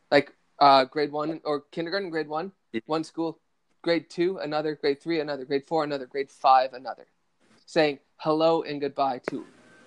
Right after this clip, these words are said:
Speaker 1: twenty to thirty classmates every year.
Speaker 2: Oh, yeah, that's
Speaker 1: And,
Speaker 2: place.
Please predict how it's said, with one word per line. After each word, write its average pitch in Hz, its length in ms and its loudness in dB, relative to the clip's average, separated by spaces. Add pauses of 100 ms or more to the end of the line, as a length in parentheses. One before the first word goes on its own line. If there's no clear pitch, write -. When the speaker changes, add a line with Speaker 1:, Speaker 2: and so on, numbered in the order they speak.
(240)
Speaker 1:
twenty 147 380 2
to 170 100 -6
thirty 156 360 2
classmates 175 640 2 (180)
every 143 240 4
year. 113 240 -4 (200)
Speaker 2:
Oh, 104 60 -4
yeah, 98 120 4
that's 98 240 -2 (100)
Speaker 1:
And, 180 320 4
Speaker 2:
place. 92 240 -4